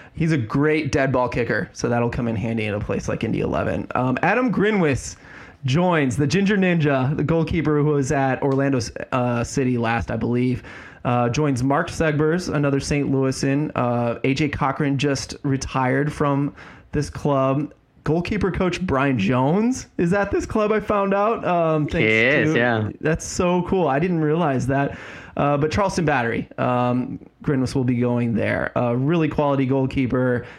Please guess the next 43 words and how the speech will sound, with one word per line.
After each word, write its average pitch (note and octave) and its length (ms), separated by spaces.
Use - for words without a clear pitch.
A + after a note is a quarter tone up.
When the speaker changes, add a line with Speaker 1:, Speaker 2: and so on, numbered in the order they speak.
Speaker 1:
especially B2+ 720
his, A#2 260
just, A#2 240
like, A#2 340
his, A#2+ 380
uh, A#2 120
reaction B2 420
saves. A2 360
The A#2+ 60
man A#2 360
is A#2+ 120
incredible. A#2 600
He's A#2+ 160
really C#3+ 160
good A#2 120
at G2 80
stopping A2+ 360
P B2+ 120
Ks. A2+ 440
Um, A2+ 540
so A#2+ 360
they'll G3+ 380
love D#3+ 300
him D3+ 220
there. D3 200
Charleston E3 440
Battery C#3 480
is - 180
such D#3 300
a C#3+ 60
cool D#3+ 440
team C#3+ 300
to B2+ 60
follow B2+ 400
in B2+ 80
the C3 60
U C3 100
S B2 120
L C3+ 80
Championship. C#3 560
They F3+ 120
just G#3 200
signed E3 420